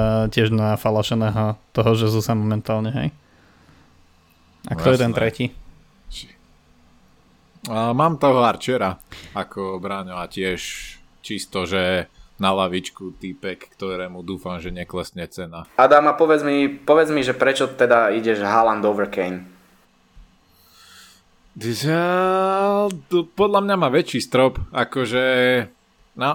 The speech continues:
Speaker 2: verím mu viacej.
Speaker 1: Akože čo má
Speaker 2: Aj ten
Speaker 1: lepších,
Speaker 2: rozpis
Speaker 1: lepších
Speaker 2: majú
Speaker 1: murárov má, alebo čo?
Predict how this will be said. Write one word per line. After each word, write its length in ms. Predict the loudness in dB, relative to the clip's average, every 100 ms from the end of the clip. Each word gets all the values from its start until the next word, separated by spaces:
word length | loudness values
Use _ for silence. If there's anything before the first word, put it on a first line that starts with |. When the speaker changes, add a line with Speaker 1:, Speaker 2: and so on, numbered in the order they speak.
| -4
Speaker 2:
verím 400 | 4 6 6 2
mu 40 | 2
viacej. 200 | 4 4
Speaker 1:
Akože 160 | 4
čo 140 | 4 8
má 100 | 10
Speaker 2:
Aj 140 | 10
ten 160 | 8 6
Speaker 1:
lepších, 80 | 6
Speaker 2:
rozpis 280 | 6 6 2
Speaker 1:
lepších 280 | 4 4
Speaker 2:
majú 100 | 4 6
Speaker 1:
murárov 360 | 8 8 6 4
má, 160 | 2
alebo 320 | 0 -2 -4 -6
čo? 140 | -4